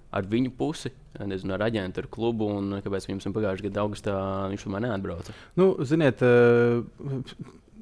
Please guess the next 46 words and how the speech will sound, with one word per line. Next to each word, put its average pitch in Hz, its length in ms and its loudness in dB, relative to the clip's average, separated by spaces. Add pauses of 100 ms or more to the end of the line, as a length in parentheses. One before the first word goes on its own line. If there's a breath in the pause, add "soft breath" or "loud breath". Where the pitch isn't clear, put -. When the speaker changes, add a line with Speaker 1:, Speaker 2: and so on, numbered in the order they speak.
(120)
Speaker 2:
ar 123 160 2
klubu, 160 300 6
protams, 147 260 6
es 110 120 2
saz-, 131 180 6
sazinājos 120 400 4
ar 113 100 2
N 117 100 4
H 113 200 6
L, 127 160 8
ar, 110 120 6
eh, 110 120 2
sarakstīju, 110 480 0
gan 107 120 -2
sazinājos, 113 600 2
un, 107 140 0
eh, 107 160 -2
klub, 139 260 2
no 120 80 0
kluba 143 240 0
puses 135 220 0
viss 117 120 2
bija 110 140 2
kārtībā. 95 440 0 (140)
Viņi 104 800 -2
teica, 113 280 2
ka, 107 80 -2
eh, 104 200 -2
nav 107 180 0
problēma. 104 380 0
Vienkārši 104 560 -2
viss, 107 120 -2
kas - 100 -18
viņiem 117 220 2
interesē, 117 260 0
lai 110 100 2
būtu 110 240 0
apdrošināšana. - 560 -10 (880 loud breath)
Bet, 104 260 0
eh, 104 40 -2
saprotiet, 113 400 2
tas 117 200 0
ir, 113 120 2
eh, 107 380 4 (120)
tāds, - 380 0
eh, 104 280 0